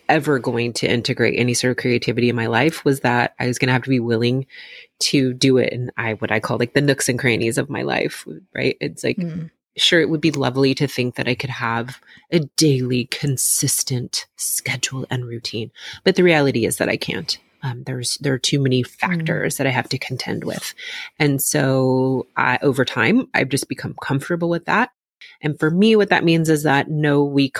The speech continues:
Speaker 1: or day looks the same. So for instance, for our podcast, when we, when we are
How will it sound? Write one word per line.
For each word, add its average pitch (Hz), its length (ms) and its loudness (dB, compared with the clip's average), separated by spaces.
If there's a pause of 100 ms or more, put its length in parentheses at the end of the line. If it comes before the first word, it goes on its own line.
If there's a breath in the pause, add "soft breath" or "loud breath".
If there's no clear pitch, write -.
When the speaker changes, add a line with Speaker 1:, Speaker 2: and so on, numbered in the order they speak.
Speaker 1:
or 131 200 -6
day 113 480 -4 (160)
looks - 220 -8
the 107 100 -10
same. 107 380 -8 (340)
So 139 460 2
for - 120 -2
instance, 131 360 0
for 123 320 0
our 131 140 -6
podcast, 160 680 0
when 131 400 -2
we, 135 420 2 (640)
when 143 180 0
we 135 140 2
are 120 340 2